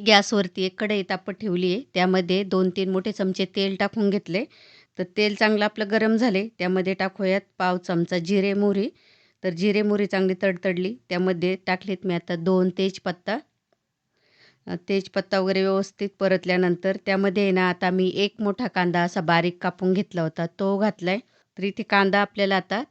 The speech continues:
तांबूस कलर येईपर्यंत चांगला तेलामध्ये परतवून घ्यायचा आहे. तर कांदा चांगला तांबूस झालाय, त्यामध्ये घालूयात वाटून घेतलेलं वाटण. तर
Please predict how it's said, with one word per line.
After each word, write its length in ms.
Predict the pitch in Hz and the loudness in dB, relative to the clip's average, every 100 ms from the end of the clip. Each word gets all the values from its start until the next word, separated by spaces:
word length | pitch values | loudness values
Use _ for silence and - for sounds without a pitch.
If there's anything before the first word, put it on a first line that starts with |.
| - | 0
तांबूस 380 | - 190 226 | 0 2 -2
कलर 300 | - 208 190 | 0 2 4
येईपर्यंत 580 | 185 180 185 180 175 175 | 2 2 0 0 0 -2
चांगला 400 | 214 214 180 170 196 | -4 -2 -2 -2 -4
तेलामध्ये 580 | 185 175 175 180 175 202 - | -2 -2 0 0 0 -2 -2
परतवून 440 | - 185 - 175 185 | 0 0 0 -2 0
घ्यायचा 320 | 196 180 175 | 0 -2 -4
आहे. 80 | 214 | -6
तर 280 | 370 _ 180 | -8 _ -6
कांदा 300 | 196 190 190 | 0 2 2
चांगला 300 | 208 208 190 196 | 0 0 0 0
तांबूस 300 | 196 196 196 196 | 0 0 -2 -2
झालाय, 300 | 226 180 196 269 _ _ | 0 0 -2 -6 _ _
त्यामध्ये 340 | 196 185 185 202 | -2 0 0 0
घालूयात 440 | 214 175 180 190 | 2 4 2 2
वाटून 360 | 190 185 196 208 | 0 0 0 0
घेतलेलं 360 | 233 196 180 | 0 0 0
वाटण. 360 | 175 165 185 302 - _ | 0 0 -4 -6 -8 _
तर 100 | 185 | -6